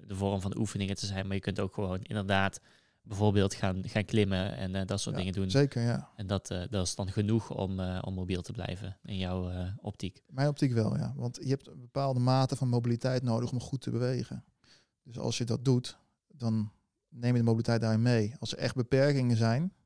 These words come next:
Speaker 2: dan kan je daar met oefeningetjes aan werken. En, nou, het st-, het staat en valt met goed bewegen.
Speaker 1: Ja,
Speaker 2: En ik
Speaker 1: oké.
Speaker 2: denk, ik denk dat de mobiliteit, dat je dat misschien een stukje bent kwijtgeraakt, doordat je bepaalde bewegingen niet hebt gedaan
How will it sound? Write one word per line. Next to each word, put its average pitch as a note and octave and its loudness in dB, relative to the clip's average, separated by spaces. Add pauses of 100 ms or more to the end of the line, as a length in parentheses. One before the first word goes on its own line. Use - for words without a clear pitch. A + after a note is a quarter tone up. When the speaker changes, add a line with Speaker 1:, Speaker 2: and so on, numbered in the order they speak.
(420)
Speaker 2:
dan C#3 -8
kan A#2+ 0
je A#2 2
daar A2+ 2
met A2 -2
oefeningetjes A2+ -2
aan A#2 2
werken. A#2 2 (680)
En, A#2+ -8
nou, A2+ -4 (160)
het - -12
st-, - -8
het - -14
staat C3+ 4
en A#2+ 2
valt A#2 6
met A2 -4
goed B2 -2
bewegen. A2+ -2 (220)
Speaker 1:
Ja, A#2+ -14 (140)
Speaker 2:
En B2 -2
ik A2+ 0
Speaker 1:
oké. G#2+ -4
Speaker 2:
denk, C#3 6
ik C3+ -2
denk C#3+ 4
dat C#3 2
de C3 2
mobiliteit, C3+ 6
dat C3 -2
je C3 -4
dat A#2+ 0
misschien C3 0
een B2+ 4
stukje C3 0
bent A#2 2
kwijtgeraakt, B2 2
doordat A#2 -2
je B2+ -2
bepaalde A#2+ 2
bewegingen A#2+ 2 (460)
niet C3 -2
hebt B2+ 6
gedaan B2 4